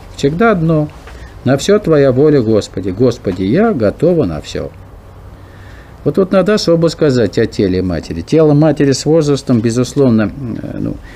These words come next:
претерпевало серьезные возрастные изменения, ведь она стала на путь сознательной эволюции, то есть начала, э, сознательно или основательно, правильно сказать, стяжать эту божественную силу,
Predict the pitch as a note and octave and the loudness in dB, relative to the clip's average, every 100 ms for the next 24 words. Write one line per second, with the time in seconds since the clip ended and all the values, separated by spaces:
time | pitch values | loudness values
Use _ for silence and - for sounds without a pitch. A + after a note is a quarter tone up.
0 | - - A2+ - A#2 B2+ B2 A#2 G#2 F#2+ | -20 -6 -4 -2 -2 0 2 2 0 0
1 | B2+ A#2+ G#2 F2 F#2 F#2 G2 G2+ G#2 - | -2 0 -2 -2 -4 -4 -4 -2 -2 -2
2 | G2+ G2 F2+ G2+ A2 F3 F#3 G2+ F#2+ G#2 | -2 -2 0 -2 2 2 2 0 0 0
3 | G#2+ A2+ - G#2+ G#2+ G#2+ - A2 - G2 | 0 0 0 2 2 0 -2 -2 -2 -2
4 | G#2 G2+ - F#2 F#2 G2 A3 - - - | 0 -2 -2 -4 0 2 0 0 -6 -8
5 | - - - - A2 A#2+ A2 C3 C3 B2 | -10 -20 -20 -4 -2 -2 0 2 2 2
6 | - - G2+ - C3 B2+ C3 A#2 G#2+ G2+ | 0 -6 -4 0 0 2 2 2 0 -2
7 | F#2 E2 - G#2 A2 G#2 A#2+ A2+ F#2+ - | -2 -6 -4 0 0 0 2 2 0 -2
8 | F#2 - G#2 F2+ E2 - E2+ - A2 G#2+ | -8 -4 -4 -4 -6 -6 -6 -4 -4 0
9 | A2 F#2 - - - - - - A2 G#2+ | -2 -4 -10 -14 -14 -16 -8 -4 -2 -2
10 | G#2 G#2+ A2+ - G#2 G2 G2 - G3+ G3+ | -2 -2 -2 -2 -4 -2 -2 0 4 4